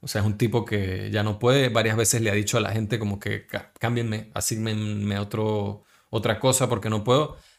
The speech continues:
Y lo-, y los jefes le dicen, "Men, tienes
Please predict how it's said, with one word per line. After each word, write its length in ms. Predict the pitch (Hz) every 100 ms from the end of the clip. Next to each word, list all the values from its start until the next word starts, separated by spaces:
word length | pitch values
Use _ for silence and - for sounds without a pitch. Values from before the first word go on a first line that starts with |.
| _
Y 160 | 113 107
lo-, 220 | 104 101
y 60 | 113
los 220 | 101 98
jefes 320 | - 110 117 101
le 80 |
dicen, 260 | 101 101 107
"Men, 240 | 107 104 _ _ _ -
tienes 600 | 123 123 120 - -